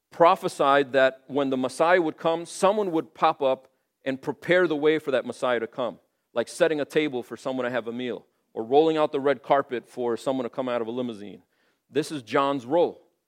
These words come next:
And John is fulfilling this Old Testament prophecy about making a way for the one who is the way. So you see way and path pop up a bunch of times. "I send my messenger before your face who will do what? He's gonna prepare your way."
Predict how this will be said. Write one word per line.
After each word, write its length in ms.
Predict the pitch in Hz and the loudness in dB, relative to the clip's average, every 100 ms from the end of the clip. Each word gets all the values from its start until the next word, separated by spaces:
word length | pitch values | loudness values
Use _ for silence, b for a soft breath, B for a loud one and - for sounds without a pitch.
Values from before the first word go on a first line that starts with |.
| _ _ _ _ _ _ | _ _ _ _ _ _
And 140 | 117 | -14
John 260 | 107 147 160 | -2 0 0
is 80 | 156 | -2
fulfilling 400 | 156 - 180 175 | -8 -2 -2 -2
this 140 | 143 | -4
Old 220 | - 156 156 | -2 -2 0
Testament 420 | 147 - 143 - | -4 -4 -12 -6
prophecy 760 | 170 196 202 151 - 104 147 _ _ - | -2 -2 -4 -12 -12 -12 -14 _ _ -10
about 280 | 113 127 120 | 0 0 2
making 380 | 120 165 202 190 | 0 0 0 -4
a 60 | |
way 320 | 170 185 196 | 0 2 2
for 160 | 185 156 | 0 -2
the 80 | 131 | -4
one 280 | 131 151 151 | -2 -2 -2
who 180 | 147 | -8
is 240 | 143 165 170 | -6 -8 -6
the 100 | 165 | -8
way. 220 | 101 80 _ _ _ _ _ _ _ _ _ _ _ _ | -8 -12 _ _ _ _ _ _ _ _ _ _ _ _
So 160 | - 110 | -18 -14
you 80 | 113 | -10
see 180 | 143 | -6
way 320 | 131 131 135 135 | -2 2 2 2
and 140 | 104 | -4
path 380 | - 131 139 _ | 0 0 0 _
pop 240 | 139 131 | -2 -2
up 120 | 135 127 | -2 -6
a 60 | |
bunch 220 | 117 123 | -6 -6
of 80 | 127 | -8
times. 320 | - 139 104 | -6 -4 -2
"I 80 | 110 | -2
send 200 | 113 139 | 0 -2
my 120 | 127 | -2
messenger 400 | 117 135 135 131 | -2 -2 -4 -10
before 280 | 117 113 143 | -12 -6 -4
your 60 | 127 | -4
face 300 | 139 139 135 | -2 -4 -4
who 80 | 135 | -8
will 100 | 120 | -6
do 160 | 127 | -8
what? 220 | 123 135 | -4 -4
He's 100 | 120 | -4
gonna 140 | 127 120 | -8 -8
prepare 360 | 123 - 127 | -8 -6 -4
your 140 | 123 120 | -2 -4
way." 380 | 123 135 110 | -2 -2 -4